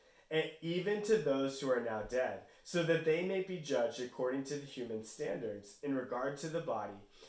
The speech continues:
but live according to God in regard to the spirit." Wow. And I think about that. It's like, why, why are they giving this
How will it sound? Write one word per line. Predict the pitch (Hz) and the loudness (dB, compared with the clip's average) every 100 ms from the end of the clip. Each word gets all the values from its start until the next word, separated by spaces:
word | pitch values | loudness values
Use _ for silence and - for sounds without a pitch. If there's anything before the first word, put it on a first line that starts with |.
| - | 2
but | 156 151 | 4 6
live | 151 165 160 | 6 4 2
according | - 156 151 151 | 0 2 4 2
to | - | -4
God | 139 143 - 104 98 - | 0 2 2 -2 -8 -8
in | 120 | -4
regard | 110 123 123 107 95 92 _ _ - | -4 0 0 0 -2 -8 _ _ -10
to | 113 | -8
the | 107 | -6
spirit." | - - - 98 90 - - - - | -8 -8 -8 -10 -10 -14 -20 -20 -18
Wow. | - 277 - - - - - - | 0 2 2 -2 -12 -20 -20 -10
And | 151 | -6
I | 165 | -2
think | 220 214 | 2 4
about | 147 131 | 4 4
that. | 135 131 | 2 0
It's | - | 2
like, | 139 131 131 | 2 0 -6
why, | 147 160 185 185 139 131 131 - _ - | 0 4 6 6 4 4 0 -10 _ 0
why | 147 185 | 0 2
are | 175 | 0
they | 151 | 0
giving | - 143 151 170 | 0 2 2 4
this | 156 143 - | 2 2 0